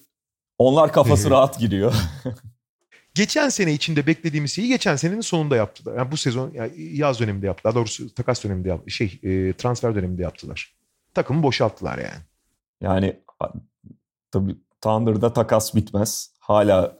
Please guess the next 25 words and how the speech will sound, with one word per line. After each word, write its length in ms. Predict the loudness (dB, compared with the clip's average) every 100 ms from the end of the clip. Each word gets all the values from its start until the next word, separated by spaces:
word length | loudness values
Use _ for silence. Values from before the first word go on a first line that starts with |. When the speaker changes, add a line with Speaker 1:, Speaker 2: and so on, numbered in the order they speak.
| -20
Speaker 2:
<laughs> 120 | 0 2 4 4 4 4
Speaker 1:
yani 280 | 4 4 2
mesela 340 | 4 4 4
ben 240 | 4 2 -2
sezon 360 | -2 0 2 0
içerisinde 500 | 0 0 0 0 0
George 380 | 2 2 2 0
Hill'i 500 | 2 4 2 0 -6 _ _ _ _
takas 320 | -4 -2 0 0
edebileceklerini 1040 | 0 0 0 -2 -2 0 0 0 -2 -4
düşünüyorum. 560 | -6 -4 -4 -2 -4 -6
Bu 160 | -4 -2
sezon 360 | -2 0 0
içinde 300 | -2 -2 0
olmaz 300 | 0 2 0
ama 200 | 2 2
bir 100 | 2
noktada 540 | 2 2 2 2 0 -2
bundan 280 | 0 0
sonraki 400 | 2 0 0 0
yıllarda 500 | 0 2 2 2 0
Al 200 | 2 2 2
Horford 420 | 0 -2 -8 -10 -10
kullanılır 580 | -4 0 0 0 -4 -10 _ _ _ _ _ _ -2
pekala. 760 | -2 0 0 0 0 -2 -6